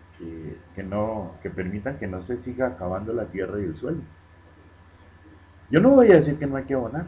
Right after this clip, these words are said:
pues claro que hay que abonar, que al suelo hay que restituirle,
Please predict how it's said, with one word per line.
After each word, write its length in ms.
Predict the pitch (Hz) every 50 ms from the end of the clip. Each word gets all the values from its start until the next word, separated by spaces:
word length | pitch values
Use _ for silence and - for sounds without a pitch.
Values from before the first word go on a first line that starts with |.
| - -
pues 140 | - - -
claro 320 | - 78 78 78 76 90 90
que 80 | 101 107
hay 40 | 104
que 120 | - - 117
abonar, 400 | 117 113 120 151 196 247 - - - _ - -
que 60 | - 90
al 120 | 85 85
suelo 240 | - 104 104 101 107
hay 60 | 107
que 140 | 104 - 113
restituirle, 1000 | 101 90 90 90 - - 92 87 - 90 92 92 90 90 85 92 101 104 104